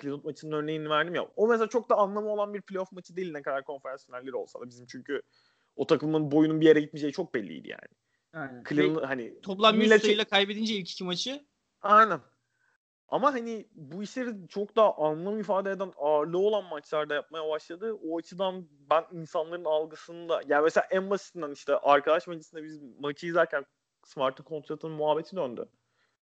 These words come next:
Speaker 1: Ve hani orada işte kaç verirsin? Spurs'lu bir arkadaşım vardı. "Abi ben yıllık yirmi beş milyonu, yirmi dört milyonu gözden çıkarırım şu anda." mesela Smart gibi bir oyuncu için de.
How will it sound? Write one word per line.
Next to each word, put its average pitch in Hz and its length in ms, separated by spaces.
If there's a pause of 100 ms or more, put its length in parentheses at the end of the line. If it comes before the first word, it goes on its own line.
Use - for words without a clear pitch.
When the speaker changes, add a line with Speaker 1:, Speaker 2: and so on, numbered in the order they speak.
(200)
Speaker 1:
Ve 143 60
hani 175 320
orada 185 320
işte 175 180
kaç 220 320
verirsin? 160 300
Spurs'lu 185 480
bir 190 60
arkadaşım 185 460
vardı. 117 280
"Abi 156 200
ben 165 180
yıllık 170 360
yirmi 170 200
beş 175 220
milyonu, 143 320
yirmi 147 160
dört 160 200
milyonu 135 200
gözden 131 260
çıkarırım 131 420
şu - 100
anda." 90 140
mesela - 220
Smart - 300
gibi 104 160
bir 101 40
oyuncu 98 300
için - 220
de. 85 120